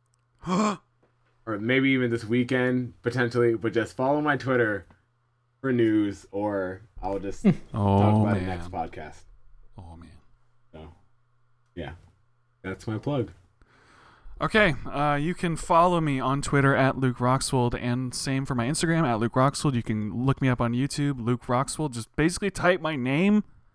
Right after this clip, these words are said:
Speaker 1: into the internet, and you'll find me something. You'll find the stuff that I do.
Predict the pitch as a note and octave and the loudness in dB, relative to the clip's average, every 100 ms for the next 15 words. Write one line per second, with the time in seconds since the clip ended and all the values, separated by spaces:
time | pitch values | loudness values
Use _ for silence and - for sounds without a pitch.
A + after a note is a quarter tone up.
0 | _ _ - _ - D#3+ E3+ F3+ F3 D#3 | _ _ -20 _ -4 -2 0 0 2 2
1 | B2+ A#2 A2+ A#2+ B2 A2+ F#2+ G2 G2 - | 2 2 -2 -4 -6 -6 -8 -8 -10 -12
2 | G2 A2 - G#2 G2+ - - - - F#2+ | -10 -10 -8 -10 -10 -16 -14 -14 -12 -14